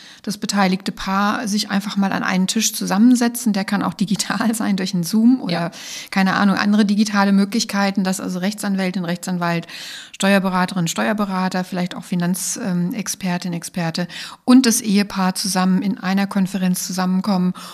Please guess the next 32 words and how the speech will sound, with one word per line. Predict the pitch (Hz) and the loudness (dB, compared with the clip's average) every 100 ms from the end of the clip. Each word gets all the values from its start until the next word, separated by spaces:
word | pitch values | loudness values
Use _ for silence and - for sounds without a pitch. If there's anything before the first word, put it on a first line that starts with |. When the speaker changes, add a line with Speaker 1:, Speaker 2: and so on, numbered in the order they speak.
| - - | -10 4
Speaker 1:
um | 214 214 | 8 10
bestimmte | 214 - 208 185 196 | 8 2 0 0 0
Themen | 190 190 185 185 190 | -2 0 2 2 0
eben | 185 185 | -2 -2
miteinander | 185 180 180 170 | -2 -2 -2 -2
auszudiskutieren, | - 175 - 190 180 - - - 185 175 | -4 -4 -4 -6 -6 -8 -10 -6 -4 -4
dass | 175 | -6
man | 180 | -4
nicht | 170 - | -4 -6
immer | 175 | -8
von | 170 175 | -6 -8
A | - 170 | -6 -6
nach | 165 | -8
B | - 175 175 | -6 -4 -2
rennt, | 180 170 170 - - - - - | -2 -2 -4 -8 -16 -16 -18 -6
sondern, | 185 180 180 180 233 | -2 2 2 0 -2
ähm, | 190 180 170 170 - _ _ _ _ _ _ - - | -2 -2 -2 -4 -10 _ _ _ _ _ _ -14 -2
eben | 185 180 | 0 2
mit | 180 | 2
einer | 170 185 185 | 0 0 0
Expertise, | - - 185 - 190 180 - | -4 -6 -6 -4 -4 -4 -4
einer | 185 185 | -2 -4
Diskussion, | 180 - 190 - 180 180 180 - - - - - - | -4 -8 -8 -6 -4 -2 -2 -4 -16 -20 -20 -20 -4
äh, | 190 175 | -2 -2
da | - 185 175 | -2 -4 -4
eine | 233 247 | 0 4
Lösung, | 208 214 214 185 170 165 - | 8 8 8 6 2 0 -2
ähm, | 175 170 165 - | 0 2 0 -2
ähm, | 180 165 165 175 | -4 -2 -2 -2
eben, | 202 165 160 160 254 | -4 -4 -2 -2 -4
ähm, | 180 170 165 - | -6 -4 -6 -6
erarbeitet. | 214 - 165 151 160 151 - - | -6 -4 -4 -6 -8 -10 -12 -16